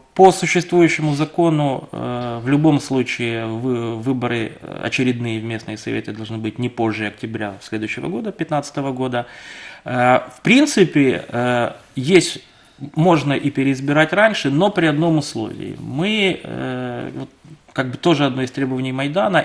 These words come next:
и это назрело, это так называемая децентрализация. Это, о чем говорил и президент,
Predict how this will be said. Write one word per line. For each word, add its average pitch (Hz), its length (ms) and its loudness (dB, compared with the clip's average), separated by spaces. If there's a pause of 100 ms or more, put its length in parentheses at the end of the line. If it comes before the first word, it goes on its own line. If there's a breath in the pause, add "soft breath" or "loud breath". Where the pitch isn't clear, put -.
и 143 60 4
это 147 240 2
назрело, 160 640 0
это 143 240 -4
так 147 200 -2
называемая 143 500 0
децентрализация. 123 960 -8 (720 loud breath)
Это, 143 520 6
о - 180 -4
чем 135 240 -2
говорил 131 300 2
и 127 60 4
президент, 151 720 -2